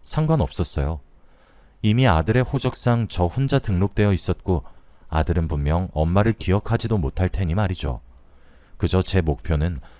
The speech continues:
전 와이프를 찾아서 사과를 받는 거였습니다. 몇 날 며칠간 주위 사람들에게 이리저리 연락을 돌리며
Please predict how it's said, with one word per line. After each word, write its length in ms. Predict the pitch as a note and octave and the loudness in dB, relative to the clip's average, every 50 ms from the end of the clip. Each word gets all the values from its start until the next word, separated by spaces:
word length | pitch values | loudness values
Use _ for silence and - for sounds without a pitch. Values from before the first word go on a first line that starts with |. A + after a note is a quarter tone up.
| - - - | -20 -14 -2
전 220 | - G2+ G2+ A#2 | 2 4 4 4
와이프를 520 | G#2 D2 D2+ E2 F#2+ G#2+ - - A#2 A#2+ A#2+ | 4 4 4 4 2 2 0 2 2 2 2
찾아서 580 | - - A2 G2+ G2+ F#2+ - - G2 F#2+ F2+ | 2 -2 -2 0 0 0 0 0 0 0 0
사과를 460 | D#2 - - - C3 - C#3+ C3 C#3 C#3+ | 0 -2 -2 -2 0 2 2 2 2 2
받는 340 | - D#2+ D#2 D#2 G2 A2+ | 0 -2 -2 0 0 0
거였습니다. 640 | A2 G2+ D#2+ C#2+ - - - C#2 C2+ - C2 B1+ C2 - - _ _ _ - - - - - - _ - - - _ - _ - | 2 2 0 0 -2 -6 -6 -6 -6 -6 -6 -6 -8 -12 -16 _ _ _ -20 -20 -20 -20 -20 -20 _ -20 -20 -20 _ -20 _ -4
몇 180 | - E2+ D#2+ F2 | 0 0 2 2
날 200 | F#2 A2 A2+ G#2+ | 4 4 4 4
며칠간 680 | G#2 F2+ E2 - - - G2 F#2 G#2+ G2+ G2+ G2+ F2 | 4 2 0 0 0 -2 0 2 4 4 4 2 0
주위 280 | - - - E2+ F#2 G2+ | -2 -2 0 0 0 0
사람들에게 880 | - - A#2 A2 A2 G#2+ G#2 F#2 G2+ G2 F#2 - - G2 F#2+ F#2+ F#2+ | 2 2 2 2 2 2 0 0 0 0 0 0 0 0 2 2 2
이리저리 640 | F#2 - D#2 E2+ F2 G#2+ G#2 - A2+ A2 G#2+ A#2+ G#2 | 0 0 0 0 0 0 0 2 2 2 4 4 4
연락을 400 | D2+ D2 E2+ F#2+ F#2 F#2+ G2+ F2+ | 4 4 2 2 0 0 0 0
돌리며 520 | G2 F2+ F2 E2+ F2 E2+ E2 E2+ E2 D2 | 0 0 2 2 0 0 0 0 -2 -4